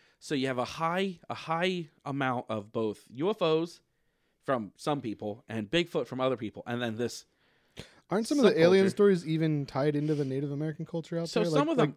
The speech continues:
Speaker 1: yeah.
Speaker 2: all the way back to, like, things in the sky
Speaker 1: Well, that's any
Speaker 2: over the deserts and stuff?
Speaker 1: religion or mythos in history is that stuff's been in the sky. So there's lots of stuff tying them together,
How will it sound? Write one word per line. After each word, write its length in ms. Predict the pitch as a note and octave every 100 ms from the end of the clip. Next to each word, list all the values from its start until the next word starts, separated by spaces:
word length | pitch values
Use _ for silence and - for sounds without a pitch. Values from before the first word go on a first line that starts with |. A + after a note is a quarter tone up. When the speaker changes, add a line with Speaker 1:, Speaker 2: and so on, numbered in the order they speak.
| -
Speaker 1:
yeah. 240 | D3+ A2 F2+ _ D3
Speaker 2:
all 180 | D3
the 40 | D3+
way 140 | D3+
back 260 | C#3 C#3 -
to, 40 |
like, 220 | C3 C3 -
things 260 | D3 D3
in 80 | C#3
the 60 | C#3
sky 420 | - C3+ C3+ D3 F3
Speaker 1:
Well, 180 | G#3 G3
that's 380 | B3 A3+ - -
any 360 | F#3+ D#3+ B2+ A#2+ _ -
Speaker 2:
over 220 | D3 C#3+ D3
the 100 | D3
deserts 220 | D3 D3
and 120 | D3+
stuff? 220 | D#3+ C#3+
Speaker 1:
religion 520 | D3 C3 C3+ A#2 G2+ - _ _ _ -
or 340 | B2+ A#2+ A2 F2+
mythos 800 | A#2 A#2+ - A#2+ A2+ G#2 - - -
in 140 | B2+ G#2+
history 360 | A#2 - G#2+
is 120 | G2+ -
that 180 | G#2
stuff's 320 | - G#2+ G2 -
been 180 | A2
in 60 | G2+
the 80 | F2+
sky. 320 | - F2 D2+ _ _ _ _ _
So 140 | G3
there's 180 | F#3+ G3+
lots 280 | A#3+ C#4 C4+
of 80 | A3
stuff 200 | F#3+ -
tying 280 | F3+ D3+ C#3+
them 120 | B2+
together, 500 | C3+ C3+ A2 G#2+